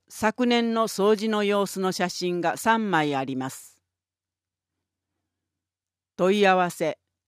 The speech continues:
淀川管内河川レンジャー事務局。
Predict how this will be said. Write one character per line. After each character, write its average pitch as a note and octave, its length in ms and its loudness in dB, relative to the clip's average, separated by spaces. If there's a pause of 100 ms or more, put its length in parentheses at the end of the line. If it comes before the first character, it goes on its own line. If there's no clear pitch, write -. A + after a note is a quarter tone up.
(1000)
淀 G#3+ 300 8
川 B3 280 6
管 A3+ 340 0
内 D3 200 -2
河 E3 160 -6
川 A#3+ 340 2
レ A3+ 160 6
ン G3 120 -2
ジ D#3+ 100 0
ャ C#3 180 0
ー - 20 -14
事 D#3+ 160 -6
務 F3+ 180 -2
局。 C3 460 -10